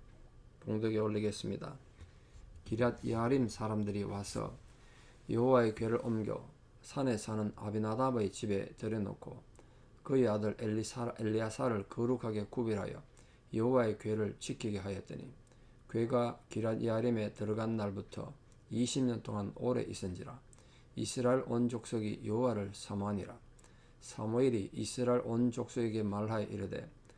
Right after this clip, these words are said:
만일 너희가 전심으로 여호와께 돌아오려거든 이방 신들과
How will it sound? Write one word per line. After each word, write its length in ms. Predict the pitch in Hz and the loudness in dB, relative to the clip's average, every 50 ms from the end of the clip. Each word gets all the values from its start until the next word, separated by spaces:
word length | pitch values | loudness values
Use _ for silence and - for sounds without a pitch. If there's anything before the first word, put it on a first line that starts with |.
| - - - - - - | -20 -20 -20 -20 -12 -6
만일 380 | 117 110 113 120 123 120 113 | -2 0 2 4 4 4 4
너희가 360 | 110 110 117 127 127 123 110 | 4 4 4 4 4 2 0
전심으로 640 | 107 - 107 104 104 - 143 143 131 120 110 107 - | 0 -2 -2 -2 0 2 2 4 4 4 2 0 0
여호와께 600 | 107 113 120 120 113 104 - - 107 101 95 - | 0 2 2 2 2 0 -2 -2 -2 -2 -2 -2
돌아오려거든 800 | - 120 117 117 110 - 104 101 95 92 98 104 101 - - - - - - - - - - - - - - - - | -2 -2 0 0 0 0 -2 -2 -4 -4 -6 -8 -8 -8 -10 -10 -12 -16 -20 -20 -20 -20 -20 -20 -20 -20 -18 -10 -4
이방 340 | - 110 123 123 123 123 120 | 0 2 2 4 4 2 2
신들과 640 | 117 - 120 117 107 107 104 104 101 104 101 104 - | 0 0 -2 -2 0 0 0 -2 -2 -4 -4 -6 -8